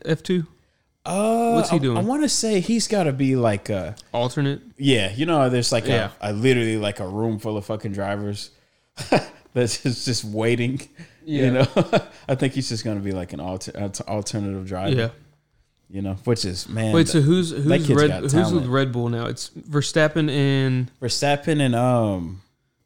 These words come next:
Speaker 2: Verstappen and Sergio went to, where'd he go?
Speaker 1: Perez. That's who it is.
Speaker 2: That's who it
Speaker 1: Verstappen
Speaker 2: is?
Speaker 1: and Sergio Perez.
Speaker 2: Okay, okay.
Speaker 1: Yeah.
Speaker 2: Who went to Ferrari then?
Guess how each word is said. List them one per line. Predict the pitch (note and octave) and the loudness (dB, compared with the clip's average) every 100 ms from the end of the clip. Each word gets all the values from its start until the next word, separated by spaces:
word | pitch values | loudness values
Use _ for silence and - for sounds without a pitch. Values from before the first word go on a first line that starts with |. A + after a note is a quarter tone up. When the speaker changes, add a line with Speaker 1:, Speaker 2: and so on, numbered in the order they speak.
| _ A#2+ | _ -6
Speaker 2:
Verstappen | B2+ - A3 - F3+ C3+ | -4 -2 -6 -4 -2 0
and | G#2+ F#2 C2 - _ _ _ _ | -2 -6 -12 -18 _ _ _ _
Sergio | A2+ - A3 A3+ F3+ C3 | -4 0 2 4 4 6
went | A#2+ | 2
to, | - A#2 G#2 F#2+ F#2 | 0 0 0 -2 -6
where'd | D3+ D3+ | -4 -2
he | A2 | 0
go? | G2 | 4
Speaker 1:
Perez. | F#3 A3 C3 A#2 - _ _ - | 6 6 4 -4 -14 _ _ -4
That's | F#3 | 0
who | G#3+ | 2
it | E3 | 2
is. | E3+ E3+ | 2 2
Speaker 2:
That's | C3+ C3+ | 4 4
who | D#3 | 6
it | |
Speaker 1:
Verstappen | F#3 F3+ | 4 4
Speaker 2:
is? | F3+ E3 F3 | 4 4 4
Speaker 1:
and | E3 | 2
Sergio | D#3+ C#3+ | 2 2
Perez. | D3+ B2 A2+ | 2 0 -2
Speaker 2:
Okay, | B2 A#2 | -4 -2
okay. | G#2+ B2+ | -4 -2
Speaker 1:
Yeah. | G2+ G#2 - - _ _ _ _ _ _ - | -4 -6 -14 -20 _ _ _ _ _ _ -10
Speaker 2:
Who | G#3+ | -4
went | C4 | -4
to | A#3 | -4
Ferrari | G3 G3 C4 C#4 D3 | -6 -6 -2 0 0
then? | G#2+ G2 F#2 | 0 -2 -4